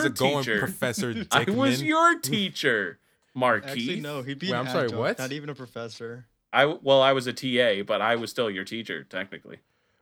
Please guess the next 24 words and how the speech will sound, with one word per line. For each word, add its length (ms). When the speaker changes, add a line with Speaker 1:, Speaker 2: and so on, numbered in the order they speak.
Speaker 2:
Yo, 220
we 160
still 240
shitted 320
on 180
you. 300
<laughs> 760
Speaker 1:
You 180
were 140
not 280
shitting 440
on, 120
I 100
gave 220
you 140
Speaker 2:
Yeah. 40
Speaker 1:
all 160
good 240
grades. 400
You 100
guys 380
were 100
sucking 360
my 140